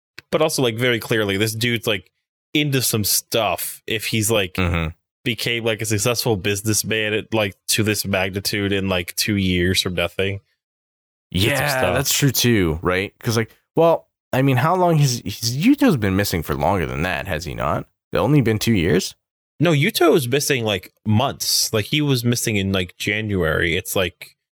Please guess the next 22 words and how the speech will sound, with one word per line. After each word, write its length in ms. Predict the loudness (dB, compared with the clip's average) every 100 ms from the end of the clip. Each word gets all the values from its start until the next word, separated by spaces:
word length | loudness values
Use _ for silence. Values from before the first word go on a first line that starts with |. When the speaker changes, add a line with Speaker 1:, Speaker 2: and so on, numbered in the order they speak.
| _
Speaker 2:
Right, 320 | 0 2 0
so 140 | -2 -2
Speaker 1:
midsummer. 180 | 0 2
Speaker 2:
he 80 |
hasn't 280 | 2 4 2
gone 240 | 2 0 0
that 360 | -2 -4 -4
long. 460 | 2 2 2 -2 -8 _ _ _ _ _ _ _ -6
Speaker 1:
So, 320 | 0 0 0 _ _ -6
at 140 | -4
this 100 | -4
point, 240 | 0 0
the 80 | 2
only 220 | 0 2
people 240 | 0 0 0
who 160 | 2
know 720 | 2 2 2 2 4 4 2 -2 _ _ _ _ -4
about 220 | -2 0
Yuto 520 | -2 -2 0 0 0 0
are 500 | 2 2 0 -2 -4 _ _ _ _ _ _ _ _ -2
Ryoto's 380 | 0 2 0 -2
friend, 600 | -2 -2 -2 -2 -4